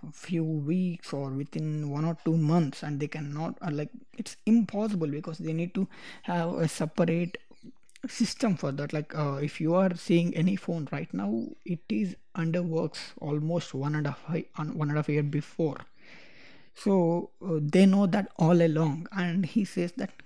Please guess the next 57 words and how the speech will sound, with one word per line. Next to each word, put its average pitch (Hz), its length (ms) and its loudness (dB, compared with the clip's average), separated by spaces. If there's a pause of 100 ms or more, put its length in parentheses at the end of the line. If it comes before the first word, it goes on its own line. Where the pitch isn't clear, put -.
(120)
India 262 340 0
doesn't 160 300 -8
need 160 120 -4
a 160 60 -8
five 190 320 -6
G 165 100 -4
product 139 380 -4
because, - 260 0
like, 160 180 -4
he 208 340 4
want, 196 400 2
he 190 160 2
needs 196 300 4
to 226 120 -6
sell 175 400 -4 (560)
those, 165 380 0
uh, 147 320 -2
phones - 680 2 (200)
to 156 80 2
the 156 100 4
consumers, 156 500 2
and 190 140 8
now 196 220 2
he 190 240 4
releases 170 500 6
a 165 60 -4
five 170 260 -2
G 160 140 0
variant, 147 240 2
and 160 120 4
he'll 165 180 4
say 175 160 0
that 185 200 2
India 196 220 8
is 202 120 0
moving 180 300 4
towards 175 300 8
five 165 220 0
G, 151 120 4
so 165 140 4
we 156 320 4
need 175 260 8
to 185 80 2
release 160 320 -2
a 151 60 -8
five 156 240 -4
G 156 80 -4
phone 147 240 -2
so 156 100 0
that 151 240 0
people 196 320 -2
can 160 180 4
be 151 100 2
future 185 340 -6
safe, - 440 -8
future - 440 -4
ready. 160 400 0